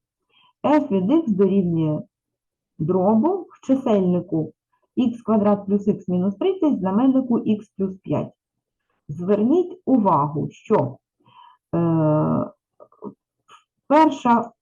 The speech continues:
формула була без дробів, без коренів.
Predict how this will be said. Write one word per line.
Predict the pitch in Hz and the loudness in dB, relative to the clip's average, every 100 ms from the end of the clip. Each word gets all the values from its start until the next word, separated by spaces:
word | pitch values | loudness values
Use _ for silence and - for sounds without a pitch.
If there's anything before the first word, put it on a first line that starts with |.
| _ _ _ _ | _ _ _ _
формула | - 220 185 170 160 147 147 - _ _ _ _ _ _ _ | 0 2 4 2 0 0 -2 -6 _ _ _ _ _ _ _
була | 151 208 202 156 | -2 2 4 2
без | 196 302 330 | 2 2 4
дробів, | 233 262 254 240 247 226 | 4 4 4 2 0 0
без | 196 294 302 | 2 0 0
коренів. | - 254 233 233 226 226 | -2 0 2 4 4 2